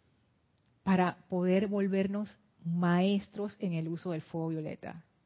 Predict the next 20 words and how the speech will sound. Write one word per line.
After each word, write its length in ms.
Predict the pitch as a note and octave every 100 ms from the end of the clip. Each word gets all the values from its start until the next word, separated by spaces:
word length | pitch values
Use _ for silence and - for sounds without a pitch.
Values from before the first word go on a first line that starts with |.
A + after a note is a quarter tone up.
| _ _ _ _ -
Eso 160 | F#3+ G#3
es 40 |
lo 80 | F3+
que 100 | E3+
yo 80 | E3
siento, 400 | - E3+ D#3+ D#3+
que 180 | F3+ -
el 140 | F#3
maestro 220 | F3+ F#3
ascendido 380 | G#3+ F#3 F3+ G3+
Saint 240 | G#3 F3+ E3+
Germain 500 | E3 F3+ F#3+ G#3+ A#3+ - - -
nos 100 | F3+
está 480 | F3 E3+ F3+ F#3 G3 - _ _ _ _ _ _ _ _ _ -
dando 380 | F#3 F#3+ G3 G#3
como 220 | F3+ E3+
una 220 | F3+ F#3+ - -
cátedra, 720 | G3+ G3+ G#3 G#3 G3+ G3+ - _ _
algo 260 | F3 F#3 G3+
magistral 960 | F#3+ D#3 E3+ - - F3+ F3+ F3 F#3+